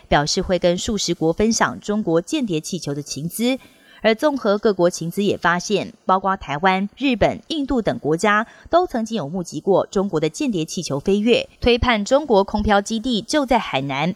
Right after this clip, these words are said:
并且历来至少有出过二十四次任务，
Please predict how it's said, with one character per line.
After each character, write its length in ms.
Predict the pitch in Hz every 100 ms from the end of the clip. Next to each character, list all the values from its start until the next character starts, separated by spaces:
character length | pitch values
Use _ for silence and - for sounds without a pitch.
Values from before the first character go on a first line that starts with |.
| -
并 160 | 269
且 160 | 226 151
历 200 | 233 269
来 240 | 190 170
至 180 | - 196
少 160 | 170 175
有 160 | 151
出 220 | - 233
过 260 | 214 208 - -
二 120 | 277
十 160 | -
四 200 | 151 180
次 180 | 151 170
任 220 | 165 170
务， 240 | 196 196